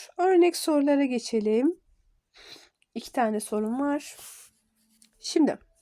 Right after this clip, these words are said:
örnek sorumda sayılarım bayağı büyük. Yani burada ilk yöntemi uygulamam çok çok çok tehlikeli olacaktır.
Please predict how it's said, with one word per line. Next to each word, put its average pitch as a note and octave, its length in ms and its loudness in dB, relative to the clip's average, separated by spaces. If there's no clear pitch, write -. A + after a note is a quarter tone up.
örnek D#4 340 4
sorumda C#4+ 440 0
sayılarım B3 520 -2
bayağı G#3 380 -2
büyük. - 520 -18
Yani A3 260 -2
burada C#4 480 0
ilk F4+ 240 -4
yöntemi C#4 420 0
uygulamam B3+ 720 -2
çok - 320 -8
çok A#3+ 220 -6
çok - 280 -10
tehlikeli G#3 600 -6
olacaktır. - 800 -14